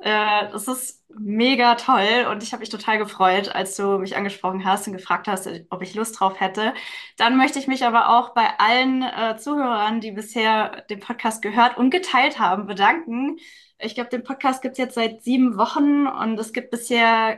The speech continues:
knapp zweitausendfünfhundert Streams. Also ich bin total überwältigt von dieser Unterstützung im Bitcoin-Space und von all den lieben Nachrichten und es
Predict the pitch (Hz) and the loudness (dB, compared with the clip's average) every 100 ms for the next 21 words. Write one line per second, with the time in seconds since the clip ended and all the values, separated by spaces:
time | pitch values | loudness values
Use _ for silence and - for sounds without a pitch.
0 | - - 240 233 - 247 233 285 277 269 | -8 -8 -4 -4 -2 -2 0 -2 -4 -4
1 | 269 254 247 240 233 - - - 233 220 | -8 -10 -6 -4 -4 -6 -12 -4 0 0
2 | 254 302 - - - - - 233 247 247 | -2 -4 -10 -18 -18 -20 -6 2 2 2
3 | - 269 262 - 262 262 262 269 247 214 | 2 2 2 -4 -2 2 2 2 -2 0
4 | 269 320 - 247 240 226 208 214 214 - | -2 -4 -8 -6 -4 -4 -4 -4 -8 -8
5 | 262 - 240 208 202 247 - 208 214 190 | -8 -4 -4 -4 -8 -6 -4 -4 -4 -2
6 | 196 226 254 - 214 - 220 - 220 247 | 0 0 -2 -8 -10 -8 -4 -2 0 -2
7 | 233 226 208 226 240 247 - 214 214 226 | -2 -2 2 2 0 -6 -8 -10 -8 -10